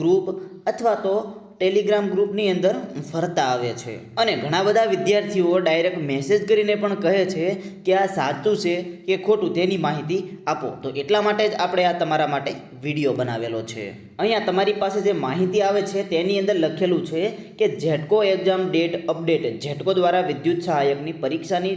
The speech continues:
નવી તારીખ જાહેર, એટલે કે અઠ્યાવીસ, ઓગણત્રીસ ડિસેમ્બરના રોજ લેવાશે પોલ ટેસ્ટ અને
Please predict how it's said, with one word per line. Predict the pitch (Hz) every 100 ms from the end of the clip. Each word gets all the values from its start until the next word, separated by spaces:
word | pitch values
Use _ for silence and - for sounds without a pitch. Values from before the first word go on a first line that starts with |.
| 165
નવી | 143 139
તારીખ | 135 156 180 -
જાહેર, | 131 156 135 - - - -
એટલે | 190 190
કે | 175 - - -
અઠ્યાવીસ, | 151 - 175 196 196 143
ઓગણત્રીસ | 151 175 175 185 170
ડિસેમ્બરના | 170 175 170 170 165
રોજ | 151 156 151
લેવાશે | 156 160 151 185 185
પોલ | 208 202
ટેસ્ટ | 202 156 - -
અને | 196